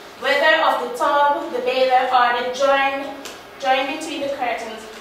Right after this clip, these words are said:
and the cloth on the floor, in order to mitigate the dis-, disjuncture that the contours would otherwise create. Beholding the picture as a whole,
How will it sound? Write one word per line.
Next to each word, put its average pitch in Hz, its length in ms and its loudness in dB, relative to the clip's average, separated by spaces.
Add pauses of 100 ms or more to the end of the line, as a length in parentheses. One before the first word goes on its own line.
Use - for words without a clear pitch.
(180)
and 240 180 0
the 240 60 -4
cloth 247 360 2
on 226 220 -4
the 226 80 -6 (140)
floor, 202 280 -4 (260)
in 220 120 -10
order 254 320 2
to 262 100 -4
mitigate 233 520 -6
the 233 80 -8
dis-, 254 260 -10 (320)
disjuncture 254 1040 -2 (320)
that 220 320 -4
the 220 240 -4
contours 226 640 -2
would - 160 -6
otherwise - 560 -4
create. 214 500 -12 (600)
Beholding 339 560 2
the 440 100 -2
picture 247 300 -6
as - 180 0
a 220 300 -2
whole, - 260 -8